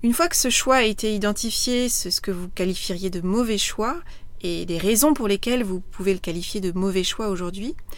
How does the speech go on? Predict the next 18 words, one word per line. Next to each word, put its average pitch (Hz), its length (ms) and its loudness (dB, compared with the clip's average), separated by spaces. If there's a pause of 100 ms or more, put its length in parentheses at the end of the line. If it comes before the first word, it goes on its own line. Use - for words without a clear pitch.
(260)
je - 140 -2
vous 214 100 4
invite 254 380 2 (160)
à 202 100 2
revisiter 311 560 4
ce 269 140 -2
choix 180 360 -2 (220)
et 311 260 8 (220)
à 247 220 6
aller 240 380 2
identifier, 247 1040 0
à 190 200 2
aller 185 320 4
créer 269 680 2 (240)
les 277 240 4
raisons, 208 480 0 (300)
vos 247 360 4
raisons 214 480 -2